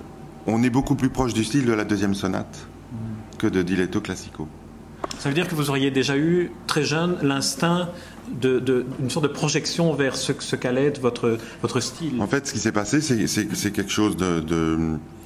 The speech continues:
Speaker 1: d'a-, d'assez, euh, caractéristique de ce qui s'est passé pour beaucoup de compositeurs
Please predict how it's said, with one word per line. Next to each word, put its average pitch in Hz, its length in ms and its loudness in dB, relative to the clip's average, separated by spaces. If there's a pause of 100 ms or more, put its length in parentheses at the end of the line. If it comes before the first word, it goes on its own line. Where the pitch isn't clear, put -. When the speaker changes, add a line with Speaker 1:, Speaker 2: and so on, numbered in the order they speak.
(360)
Speaker 1:
d'a-, 107 240 0
d'assez, 113 600 2
euh, 92 720 2 (100)
caractéristique 107 840 0
de 92 680 2
ce - 120 -4
qui 92 100 -6
s'est - 120 -2
passé 113 440 -2 (600)
pour - 280 -6 (280)
beaucoup 131 300 0
de - 60 -8
compositeurs 104 760 -2